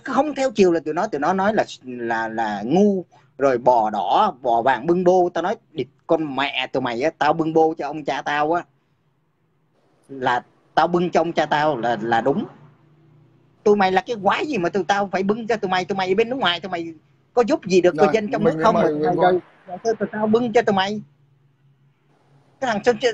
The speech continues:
Speaker 1: thằng Xuân Hòa, mày là cái,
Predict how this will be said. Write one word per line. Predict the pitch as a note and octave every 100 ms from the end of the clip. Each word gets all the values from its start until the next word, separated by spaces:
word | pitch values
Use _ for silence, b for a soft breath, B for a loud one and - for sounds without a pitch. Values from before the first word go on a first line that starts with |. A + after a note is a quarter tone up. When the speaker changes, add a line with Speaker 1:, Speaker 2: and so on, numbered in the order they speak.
| G#3
Speaker 1:
thằng | G3+ G3+ F#3+
Xuân | - A#3
Hòa, | G3 F#3+ F#3+ F3 _ _ _ _ _ _ _ _ _ _ _ _ _ _ _ _ _ -
mày | F3+ F#3+
là | G3
cái, | B3